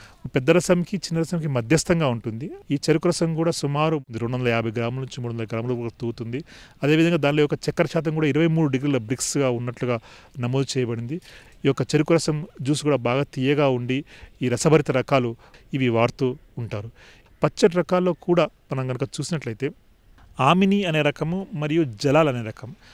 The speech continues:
ఈ రెండు రకాలు పచ్చడికి బాగా పేరుగాంచిన రకాలు.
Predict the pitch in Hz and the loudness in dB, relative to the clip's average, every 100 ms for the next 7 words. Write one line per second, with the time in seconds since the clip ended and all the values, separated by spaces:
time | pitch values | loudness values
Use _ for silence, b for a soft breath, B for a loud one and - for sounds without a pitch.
0 | b b 165 151 156 226 196 185 190 196 | b b 2 4 4 4 6 4 4 2
1 | 226 185 214 b b 151 - 226 190 147 | 2 2 0 b b -4 2 2 2 2
2 | 139 156 175 - 147 147 147 147 - 143 | 2 4 2 2 0 2 0 0 -4 -4
3 | 202 508 120 - 113 127 | -6 -12 -10 -8 -8 -10